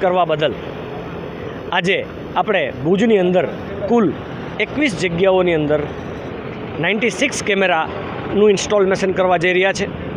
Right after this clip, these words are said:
અને મુન્દ્રા સિટીની અંદર કુલ બાર જગ્યામાં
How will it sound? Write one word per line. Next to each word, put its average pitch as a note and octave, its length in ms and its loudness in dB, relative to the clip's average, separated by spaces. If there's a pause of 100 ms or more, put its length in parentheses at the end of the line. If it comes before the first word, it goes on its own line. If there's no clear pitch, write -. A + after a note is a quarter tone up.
(600)
અને F#3+ 100 2 (140)
મુન્દ્રા B3 360 4 (280)
સિટીની F#3 380 0
અંદર D#3+ 200 0 (1120)
કુલ B3 180 4 (220)
બાર G3+ 240 4
જગ્યામાં D#3+ 560 0